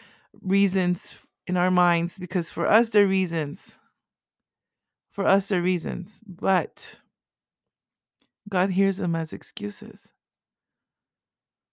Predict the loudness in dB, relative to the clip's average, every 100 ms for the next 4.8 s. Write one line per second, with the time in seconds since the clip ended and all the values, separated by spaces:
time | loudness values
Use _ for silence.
0 | _ _ _ -6 -2 0 0 -2 -2 -2
1 | -4 -4 -6 -6 -8 -8 -8 -8 -10 -12
2 | -18 -16 -14 -14 -14 -16 -18 -20 _ _
3 | -20 -8 -8 -6 -4 -4 -4 -8 -8 -8
4 | -12 -16 -16 -14 -14 -18 -20 -20